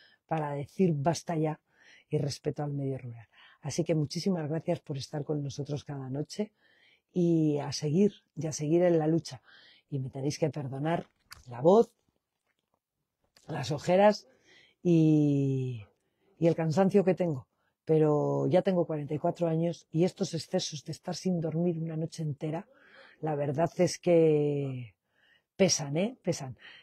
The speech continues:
Que no os penséis que, que yo cuando era joven salía por ahí toda la noche con Rubén, llegábamos a casa,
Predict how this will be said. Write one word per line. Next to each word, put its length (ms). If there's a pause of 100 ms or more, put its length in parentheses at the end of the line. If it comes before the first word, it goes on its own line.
(120)
Que 140
no 140
os 120
penséis 540
que, 480 (720)
que 100
yo 120
cuando 200
era 140
joven 400
salía 580
por 140
ahí 120
toda 180
la 100
noche 300
con 180
Rubén, 380
llegábamos 500
a 80
casa, 640